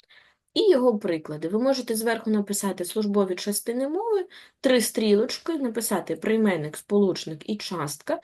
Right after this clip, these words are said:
і після них вже зробити вам невеличкі підказочки, щоб ви їх не плутали, особливо прийменники та сполучники. Записати просто, як називається ця частина мови і їх приклади.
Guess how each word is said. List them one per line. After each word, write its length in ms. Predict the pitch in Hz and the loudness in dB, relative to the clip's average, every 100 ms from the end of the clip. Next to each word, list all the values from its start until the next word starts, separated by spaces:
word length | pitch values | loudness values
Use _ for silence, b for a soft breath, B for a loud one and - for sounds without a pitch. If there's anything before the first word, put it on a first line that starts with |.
| B B B - | B B B -2
і 120 | 403 - | -2 0
після 340 | 269 247 220 | 0 2 2
них 220 | 214 349 440 | 0 0 -2
вже 180 | 208 180 | -2 -4
зробити 520 | - 170 214 269 185 | -4 -4 -2 -2 -2
вам 260 | 170 208 | -2 0
невеличкі 580 | 196 165 170 202 202 - | 0 0 0 0 0 -4
підказочки, 760 | 175 185 - 202 196 170 - 147 | -4 -4 0 0 0 -2 -10 -12
щоб 280 | - 202 208 | -12 -6 0
ви 140 | 247 | 2
їх 260 | 214 220 220 | 2 0 -2
не 180 | 233 | -2
плутали, 680 | 220 226 240 240 208 151 156 - B B | 0 -2 0 2 0 -2 -6 -10 B B
особливо 540 | 202 226 208 202 170 | -4 0 2 2 2
прийменники 760 | 160 - 160 156 202 359 240 143 | -4 -6 -6 -4 -2 -2 -2 -6
та 200 | 143 180 | -6 -6
сполучники. 760 | 208 - 190 151 - - - - B B B | -6 -4 -2 -2 -6 -14 -18 -20 B B B
Записати 560 | 240 247 294 508 494 | 0 0 -2 -4 -4
просто, 600 | - 208 185 - 165 160 _ _ | -2 0 0 -2 -8 -8 _ _
як 280 | 220 220 220 | 0 0 0
називається 680 | 185 180 185 156 147 - 208 | -4 -4 -4 -4 -4 -4 -4
ця 160 | 262 | -4
частина 480 | 262 269 - 262 254 | -4 -4 -2 -2 -2
мови 360 | 247 247 247 240 B B B | 0 0 0 -4 B B B
і 180 | 240 208 | 0 2
їх 280 | 190 202 | 0 -4
приклади. 680 | - - 165 - 143 143 - | -6 -6 -6 -6 -8 -8 -12